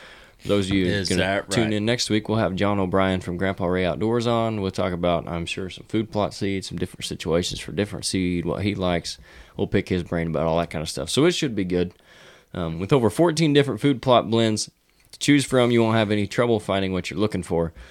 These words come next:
Speaker 1: They've got fall and spring blends, corn and beans, switchgrass, liquid fertilizer, soil test kits. You name it, they've pretty much got it. They aren't just about selling their products, though. They'll answer any questions you have about what, what blends would be best for your specific property.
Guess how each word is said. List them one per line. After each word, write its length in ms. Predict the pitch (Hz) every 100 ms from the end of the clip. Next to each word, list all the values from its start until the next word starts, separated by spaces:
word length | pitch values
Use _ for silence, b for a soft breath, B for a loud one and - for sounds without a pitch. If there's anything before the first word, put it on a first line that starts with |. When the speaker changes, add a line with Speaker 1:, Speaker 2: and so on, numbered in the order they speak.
| B B -
Speaker 1:
They've 140 | 113 110
got 220 | 92 85
fall 220 | 117 110
and 80 | 98
spring 340 | - 135 135
blends, 440 | 123 123 120 110 - -
corn 320 | - 123 117
and 100 | 98
beans, 420 | 92 110 107 101 -
switchgrass, 600 | 110 - - 85 87 101
liquid 320 | 107 92 85
fertilizer, 560 | 98 92 87 80 76
soil 320 | - 123 113 92
test 280 | 85 85
kits. 360 | - 80 - -
You 180 | 101 120
name 220 | 113 113
it, 120 | 107
they've 200 | 101 101 -
pretty 160 | 95
much 280 | 92 87 -
got 240 | 85 78
it. 100 | 73 _ b b b b -
They 100 | 110
aren't 160 | 117
just 160 | 127 127
about 220 | 117 95
selling 240 | 120 117 107
their 80 |
products, 420 | 98 156 113 87 -
though. 220 | 87 82
They'll 160 | 90
answer 240 | 107 - 78
any 180 | 113 131
questions 440 | 139 123 - 104
you 80 | 110
have 240 | 107 98
about 240 | 95 90 76
what, 240 | 90 - - _ _ - -
what 300 | - 127 -
blends 320 | 101 147 151 120
would 140 | 104
be 120 | 104
best 320 | 90 98 110
for 120 | - 90
your 160 | 87
specific 480 | - 98 139 156 -
property. 500 | 107 92 95 95